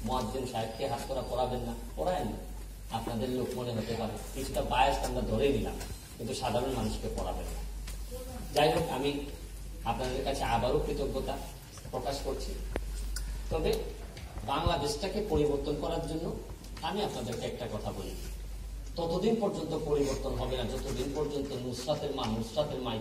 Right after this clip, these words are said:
থেকে যাবে। পরিবর্তন হবে সেদিন, মনে রাখবেন, যেদিন নুসরাতের মা আমার মা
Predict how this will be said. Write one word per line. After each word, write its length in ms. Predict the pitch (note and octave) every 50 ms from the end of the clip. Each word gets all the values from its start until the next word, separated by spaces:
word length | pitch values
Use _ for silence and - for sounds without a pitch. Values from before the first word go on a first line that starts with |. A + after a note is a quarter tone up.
| A2
থেকে 160 | A2+ - - - -
যাবে। 180 | - - - - - - - - - - - C#3+
পরিবর্তন 460 | D3 D3 D3 D3 - D#3 - - D3+ D3+ D#3+
হবে 140 | F3+ F#3 F#3 -
সেদিন, 220 | - C3 B2+ D3+ C#3 C3+
মনে 140 | C#3 C#3 C#3+ -
রাখবেন, 260 | - - - C3+ C3+ B2 A#2
যেদিন 200 | C3 C3+ C#3+ C#3 C3+ C3+
নুসরাতের 440 | C3+ C3 - D3+ D3+ - - D3 C3+ C3+
মা 80 | B2 A2 A2 - A2+ A#2
আমার 180 | - D3+ D3+ D3+ D#3
মা 60 | D3+